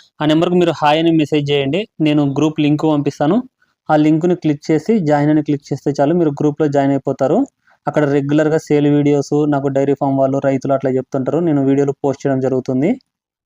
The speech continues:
ఈరోజు మార్కెట్కి వచ్చిన పడ్డ దూడలను చూడొచ్చు. Sometimes నేను ఒక్కొక్కసారి బిజీగా ఉండడం వల్ల కాల్ లిఫ్ట్ చేయకపోవచ్చు.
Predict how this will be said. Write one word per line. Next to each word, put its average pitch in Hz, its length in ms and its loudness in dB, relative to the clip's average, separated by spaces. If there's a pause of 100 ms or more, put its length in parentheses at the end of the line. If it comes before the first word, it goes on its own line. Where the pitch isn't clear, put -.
(720)
ఈరోజు 156 320 2
మార్కెట్కి 151 500 0
వచ్చిన 151 200 -4
పడ్డ 139 320 -2
దూడలను 143 480 2
చూడొచ్చు. 160 480 -4 (1300)
Sometimes 180 760 2 (160)
నేను 156 240 2
ఒక్కొక్కసారి 151 580 -2
బిజీగా 151 360 2
ఉండడం 147 260 0
వల్ల 143 180 -2 (100)
కాల్ 143 300 2
లిఫ్ట్ 135 220 -4
చేయకపోవచ్చు. 143 680 -2